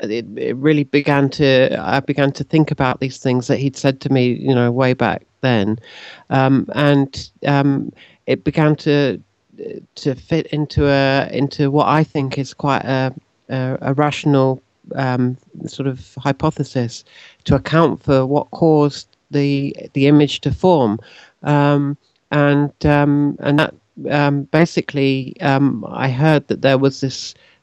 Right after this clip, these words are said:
conference in, uh, in Italy, which was an international, uh, symposium of, of scientists who have basically s-, uh, spent decades studying the, the Shroud. And,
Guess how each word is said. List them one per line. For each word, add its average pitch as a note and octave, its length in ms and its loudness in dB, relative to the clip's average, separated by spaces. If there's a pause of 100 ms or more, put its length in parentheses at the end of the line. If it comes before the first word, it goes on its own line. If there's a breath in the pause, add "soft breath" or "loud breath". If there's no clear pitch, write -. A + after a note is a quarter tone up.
(180)
conference C#3 640 0
in, B2+ 520 -2
uh, B2 320 -4
in B2 120 0
Italy, C3 380 0
which A2+ 240 -4
was B2+ 140 -2
an B2 240 2
international, C3 840 0 (400 soft breath)
uh, B2 380 -2
symposium C3+ 720 0
of, A#2 340 -2 (120)
of A#2+ 200 -2
scientists C3+ 560 -2
who A#2+ 160 0
have B2 220 -2 (480)
basically B2 600 -4 (320 loud breath)
s-, - 100 -20 (100)
uh, A#2 80 -2
spent A2 480 -2 (260)
decades D3 640 -2 (260)
studying D3 540 2
the, B2+ 280 0
the C3 120 -6
Shroud. B2 500 -2 (420 loud breath)
And, C#3 640 0